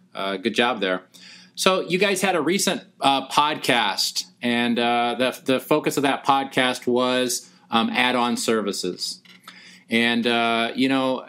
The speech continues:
everybody, it seems like, is looking to go somewhere. You got a power washer, he wants to window clean. A window cleaner wants to power wash. A,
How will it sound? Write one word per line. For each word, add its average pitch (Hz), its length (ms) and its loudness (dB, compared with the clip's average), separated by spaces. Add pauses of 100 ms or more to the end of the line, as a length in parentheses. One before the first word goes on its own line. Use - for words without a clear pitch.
everybody, 151 600 0
it 120 80 -4
seems 143 280 0
like, 135 240 2
is 113 140 0
looking 131 320 0
to 131 80 0
go 131 200 0
somewhere. 110 600 0
You 110 120 0
got 117 160 0
a 113 40 0
power 131 340 0
washer, 131 340 0
he 127 120 2
wants 135 240 -2
to 143 80 0
window 131 260 0
clean. 107 260 0
A 107 60 0
window 131 260 0
cleaner 135 300 0
wants 135 220 -2
to 143 80 -2
power 123 340 0
wash. 104 340 0
A, 107 200 0